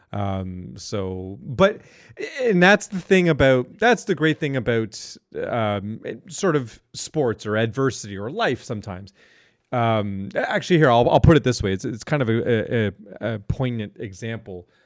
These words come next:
Um, Roberto Luongo, before he got, we went over to Vancouver, the year before he got traded, uh, he set the record for saves in the season, and he was one of the,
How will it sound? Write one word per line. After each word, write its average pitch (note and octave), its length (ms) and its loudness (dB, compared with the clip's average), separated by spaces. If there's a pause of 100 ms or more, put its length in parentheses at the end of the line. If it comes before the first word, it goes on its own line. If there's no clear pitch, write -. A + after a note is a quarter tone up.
(140)
Um, G2 600 -10 (220)
Roberto E3+ 380 4
Luongo, D3+ 600 6
before C3+ 260 4
he C#3 100 4
got, C3+ 140 -2
we A#2+ 140 -2
went C3 180 -2
over B2+ 180 0
to A#2+ 300 -4
Vancouver, G#2+ 540 -2
the G#2 80 -2
year A#2 140 -2
before A#2 340 0
he A#2 60 0
got G#2 160 0
traded, G2 440 -4 (420)
uh, G2 340 0
he - 200 -4
set B2 260 0
the A#2+ 80 0
record A#2 340 2
for A#2 140 -2
saves A#2 420 0
in A2 80 -6
the G2+ 80 -2
season, F#2+ 500 -4
and G#2+ 200 -8
he G#2 80 -6
was G#2+ 180 -4
one B2 160 -2
of B2+ 60 -4
the, A2 300 -2